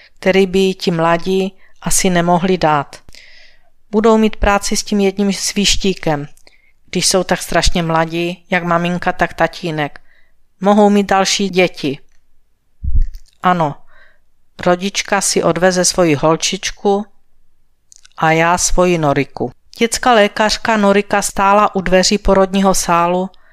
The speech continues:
daleko od lůžka matky, která ležela za plentou. Stála u dveří, které vedly zkrácenou chodbou právě do primářovy ambulance a také jeho pokoje,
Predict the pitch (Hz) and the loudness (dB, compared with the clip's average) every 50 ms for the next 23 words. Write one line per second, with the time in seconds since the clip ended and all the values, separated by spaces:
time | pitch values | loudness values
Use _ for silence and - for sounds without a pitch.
0 | - _ - - - 185 190 196 202 - - 220 - 196 185 - 190 196 190 - | -20 _ -8 -4 0 2 2 2 0 2 2 2 2 2 0 0 0 -2 -2 -2
1 | - - 196 180 175 165 165 - - - - - 190 190 190 - _ _ - - | -4 -2 -2 -2 -2 -2 -4 -6 -10 -10 -6 -4 -2 -2 -4 -6 _ _ -14 -4
2 | - 196 190 185 180 175 180 180 - - 196 196 185 175 - 170 - - 170 156 | 0 0 2 4 4 4 2 2 2 2 2 2 2 2 0 0 2 2 2 2
3 | 151 151 - - 143 143 151 - - - - - - - - - - - - - | 0 -2 -4 -4 -6 -6 -6 -12 -20 -20 -20 -20 -20 -20 -20 -12 -10 -8 -4 0
4 | 185 175 170 165 160 160 - 175 165 160 170 185 185 180 - 208 202 196 202 208 | 2 2 4 4 2 2 0 -2 -2 0 2 2 2 2 2 2 2 2 0 0
5 | - - - - - 180 175 170 160 156 165 165 170 180 185 190 190 - - - | -4 -10 -8 -2 0 2 2 2 2 2 2 0 0 0 -2 -2 -2 -2 -2 -2
6 | 180 175 170 170 - - 190 185 165 156 147 - - 175 165 170 170 180 185 185 | -2 0 -2 -2 -2 -2 0 0 0 0 -2 -2 -4 -4 -4 -2 0 2 2 2
7 | 190 196 - - - - - - - _ _ - - 190 180 180 185 180 185 196 | 0 -2 -6 -16 -20 -20 -20 -20 -20 _ _ -2 0 2 2 2 2 2 2 2
8 | 196 190 180 190 170 - - 180 180 185 180 180 185 - - 190 185 190 - - | 2 2 2 0 2 2 2 2 2 2 2 2 2 2 2 2 2 0 0 0
9 | 175 160 160 160 175 175 170 170 170 170 - - - 185 175 - - 165 - - | -2 -2 -2 0 0 2 2 0 0 -4 -4 -2 0 2 0 0 -2 -6 -6 -4
10 | 175 165 - - - 196 185 180 175 185 180 175 - 160 156 - - 175 170 170 | -4 -4 -2 -2 0 2 2 2 2 2 0 0 0 -2 -2 -2 0 0 2 2
11 | 170 175 180 | 2 0 0